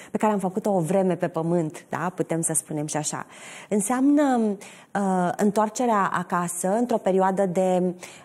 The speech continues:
uh, intrarea într-o perioadă de refacere, în care sufletul nostru își, um, să spunem, um,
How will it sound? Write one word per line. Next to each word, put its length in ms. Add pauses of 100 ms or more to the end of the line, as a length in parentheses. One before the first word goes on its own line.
uh, 540
intrarea 280
într-o 140
perioadă 320
de 100
refacere, 960 (280)
în 120
care 220
sufletul 440
nostru 720
își, 420
um, 520 (300)
să 120
spunem, 500
um, 380